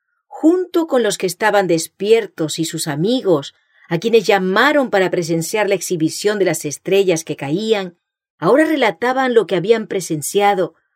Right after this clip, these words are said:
como lo hacían los periódicos y diarios de la época. Daré unos pocos extractos. Primero, del New York Journal of Commerce,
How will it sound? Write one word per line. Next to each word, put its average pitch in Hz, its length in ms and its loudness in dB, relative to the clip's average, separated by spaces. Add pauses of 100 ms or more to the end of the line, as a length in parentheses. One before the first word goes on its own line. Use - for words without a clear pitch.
(200)
como 220 300 4
lo 196 100 4
hacían 233 520 0
los 170 140 2
periódicos 190 800 2
y 165 60 2
diarios 170 420 2
de 147 80 -4
la 135 160 -6
época. 127 520 -10 (680)
Daré 226 320 4
unos 220 240 0
pocos 330 380 0
extractos. - 960 -6 (920)
Primero, 240 640 2 (240)
del 190 260 2
New 240 160 2
York 208 340 2
Journal 165 640 2 (220)
of 165 240 -4
Commerce, 180 760 2